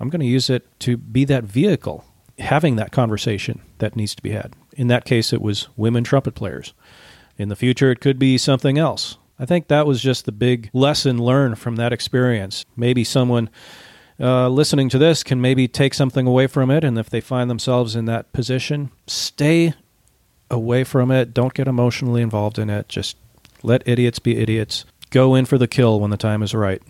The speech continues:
with your offer for their email address. If I can just say one other thing is that,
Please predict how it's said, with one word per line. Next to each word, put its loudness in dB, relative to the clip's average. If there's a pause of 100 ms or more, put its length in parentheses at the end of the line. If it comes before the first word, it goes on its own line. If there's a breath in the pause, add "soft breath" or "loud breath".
(420)
with -6
your -2 (380)
offer 2
for -4
their 0
email -2
address. -10
If -6
I 2
can -2
just 0
say 2 (100)
one 0
other 0
thing -4
is -8
that, -4